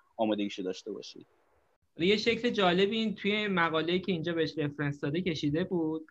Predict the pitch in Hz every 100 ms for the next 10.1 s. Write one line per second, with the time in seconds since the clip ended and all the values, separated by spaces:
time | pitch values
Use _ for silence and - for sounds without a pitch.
0 | _ _ _ _ 131 147 147 139 - 156
1 | 180 175 151 143 156 170 - 143 165 151
2 | 143 165 185 180 185 175 160 139 123 -
3 | 127 123 123 123 135 135 135 135 156 156
4 | 139 160 185 - 190 196 190 190 196 -
5 | _ _ _ _ _ - 110 117 120 139
6 | 139 135 165 165 143 156 196 196 190 185
7 | 156 165 180 175 180 151 139 147 160 -
8 | 127 127 120 95 92 101 - _ _ _
9 | _ _ - 180 233 214 185 196 226 214